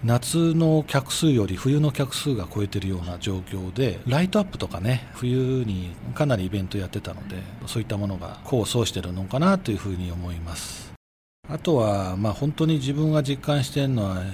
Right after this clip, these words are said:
市民力ですね。よく市長が郷土愛って言ってますけど、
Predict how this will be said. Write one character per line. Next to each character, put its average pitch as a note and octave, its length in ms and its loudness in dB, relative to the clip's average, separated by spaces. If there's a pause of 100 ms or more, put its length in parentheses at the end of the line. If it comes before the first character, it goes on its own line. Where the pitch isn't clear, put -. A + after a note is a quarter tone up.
市 - 280 -2
民 G#3+ 200 6
力 F#3 200 2
で F#2+ 100 -2
す - 100 -6
ね。 B2+ 260 0 (300)
よ F#3+ 100 6
く D#3+ 120 4
市 - 80 2
長 D#3+ 140 8
が A#2 140 6
郷 D3+ 240 6
土 C#3+ 160 6
愛 G#2 100 4
っ - 40 -6
て - 160 -6
言 A#2+ 260 -4
っ - 0 -
て - 140 -4
ま A2+ 100 2
す - 100 -6
け F#2+ 100 -4
ど、 F#2 240 -6